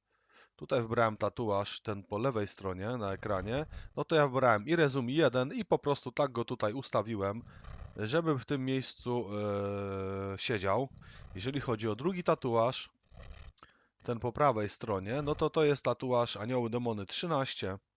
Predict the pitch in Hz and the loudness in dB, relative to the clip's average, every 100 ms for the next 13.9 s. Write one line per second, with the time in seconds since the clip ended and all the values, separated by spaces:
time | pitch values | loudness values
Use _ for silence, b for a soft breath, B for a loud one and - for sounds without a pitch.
0 | b b b _ - 113 147 170 151 - | b b b _ -6 -4 -4 -4 -6 -4
1 | 120 120 - 95 143 151 - 117 110 113 | -2 -2 -4 -6 -4 -4 -4 -6 -6 -10
2 | - 95 104 117 110 110 104 95 104 110 | -10 -8 -6 -6 -6 -6 -6 -4 -4 -6
3 | - b b b b b - 95 107 156 | -12 b b b b b -10 -4 -2 0
4 | 165 151 139 139 127 120 113 110 107 131 | 0 0 0 0 0 0 -4 -6 -2 -2
5 | 123 110 - 131 123 101 120 104 98 113 | 0 -2 -4 -4 -4 -4 -2 -4 -4 -8
6 | 101 95 107 - _ _ _ _ _ b | -6 -6 -6 -10 _ _ _ _ _ b
7 | b b _ _ _ - - 104 101 - | b b _ _ _ -20 -8 -4 -4 -4
8 | 127 117 104 107 107 92 - 120 107 113 | -6 -4 -4 -2 -4 -4 -4 -4 -4 -6
9 | 107 107 131 139 147 131 120 - 113 107 | -6 -4 -4 0 0 0 -4 -2 -4 -2
10 | - 120 - 101 117 151 175 208 202 - | -2 -4 -4 -6 -2 -2 0 -2 -4 -12
11 | b b b b b - - 98 104 107 | b b b b b -20 -10 -4 -2 0
12 | 107 117 - 131 120 - 95 - - - | -2 -2 0 0 2 2 2 0 -12 -6
13 | 139 123 107 92 113 165 101 98 | -2 -2 -4 -2 2 2 0 -4